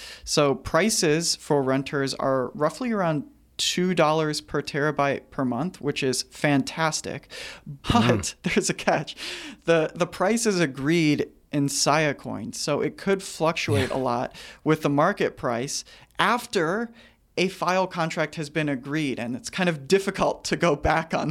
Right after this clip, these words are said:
Speaker 1: that. <laughs>
Speaker 2: Austin, you're telling me there's fluctuations in cryptocurrency? I don't believe it. Yeah, I mean, if <laughs> I just, just looking at the price of,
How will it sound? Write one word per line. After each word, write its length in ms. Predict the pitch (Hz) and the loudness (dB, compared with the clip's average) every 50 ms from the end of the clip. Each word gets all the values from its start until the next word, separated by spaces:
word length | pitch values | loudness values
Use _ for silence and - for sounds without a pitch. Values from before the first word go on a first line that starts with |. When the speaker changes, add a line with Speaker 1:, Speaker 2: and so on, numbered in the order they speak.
| - - | -4 -4
Speaker 1:
that. 340 | - - 185 - - - - - - - - | -6 -6 -6 -8 -10 -14 -14 -14 -16 -20 -8
<laughs> 180 | - 254 277 - - - - - - - - - - 147 143 - - | -6 -6 -6 -6 -8 -14 -18 -10 -6 -6 -6 -6 -6 -8 -2 2 2
Speaker 2:
Austin, 280 | 175 - - 135 123 | 2 4 4 4 4
you're 80 | 123 147 | 4 4
telling 260 | - - 196 220 226 | 4 2 2 4 4
me 80 | 220 208 | 4 4
there's 180 | 143 113 - - | 4 2 0 0
fluctuations 1120 | - - - 131 151 160 - - - - 131 98 87 101 131 - - 226 233 233 - - | -4 -6 -2 0 0 0 0 -2 0 0 2 2 2 2 2 2 4 4 4 6 6 6
in 160 | 135 123 117 | 6 4 4
cryptocurrency? 880 | - 214 - - - 160 135 135 - 214 180 185 180 - - - 196 151 | 2 2 2 2 2 2 0 0 2 2 2 2 2 2 2 2 4 4
I 160 | 139 131 123 | 4 2 2
don't 320 | 110 - 151 131 135 131 | 0 0 0 2 2 2
believe 380 | 120 127 123 117 117 113 117 101 | 2 2 2 2 2 2 2 0
it. 220 | 101 90 - - - 175 190 196 196 196 156 165 160 - | -2 -4 -4 -6 -8 -6 -6 -6 -4 -4 -4 -4 -4 0
Yeah, 200 | - 139 143 139 | 2 4 4 4
I 120 | 90 127 127 | 4 4 2
mean, 160 | 139 139 127 | 2 2 2
if 200 | 139 143 135 139 - 151 - - - 135 - 156 156 - | 2 0 0 0 -2 -2 -2 0 -2 -4 -4 -4 -4 -2
<laughs> 40 | |
I 80 | - 139 | -2 0
just, 280 | 131 156 175 - - - | 2 2 0 0 0 -2
just 180 | 156 156 - 127 | -2 0 0 0
looking 500 | 120 117 123 123 123 - 120 113 107 104 | 0 2 0 0 0 0 -2 0 -2 -2
at 100 | 101 - | -2 -4
the 80 | 110 | -6
price 440 | - - - 113 110 107 101 - - | -4 0 2 2 2 2 0 -2 -2
of, 440 | 101 98 98 95 92 - - - - | 0 0 0 0 -2 -4 -8 -16 -20